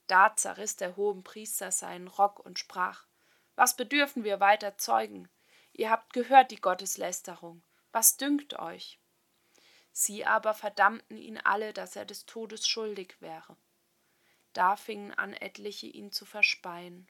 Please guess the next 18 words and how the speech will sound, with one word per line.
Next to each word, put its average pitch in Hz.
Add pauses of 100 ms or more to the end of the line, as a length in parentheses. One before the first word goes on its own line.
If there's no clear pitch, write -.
(140)
und 196
zu 196
verdecken 202
sein 214
Angesicht 196 (440)
und 202
ihn 208
mit 208
Fäusten -
zu 196
schlagen 202
und 180
zu -
ihm 190
zu -
sagen: 202 (640)
„Weissage 196
uns.“ -